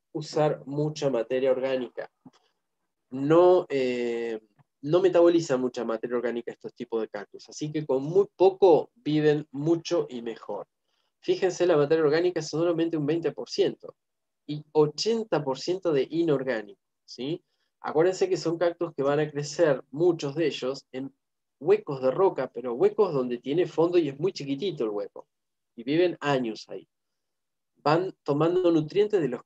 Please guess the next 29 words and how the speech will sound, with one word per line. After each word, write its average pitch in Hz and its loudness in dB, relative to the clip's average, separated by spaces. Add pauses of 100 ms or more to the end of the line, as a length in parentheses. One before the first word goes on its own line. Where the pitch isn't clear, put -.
que 113 -6
va 131 2
volando 143 2
en 127 0
el 123 -2
viento, 190 2
se 131 -6
van 131 0
acumulando 143 2
y 180 6
demás, 156 0
pero 107 -10
nada 135 -2
más. 147 -4
Así - -16
que 151 -2 (460)
los 123 -10
cactus 151 -2
de 160 2
desierto 151 0
tengan 147 -4
mucho 175 -4
cuidado 139 2
con 127 -2
respecto 123 -8
a 107 -8
nutrientes 165 -2
y - -8
agua. - -14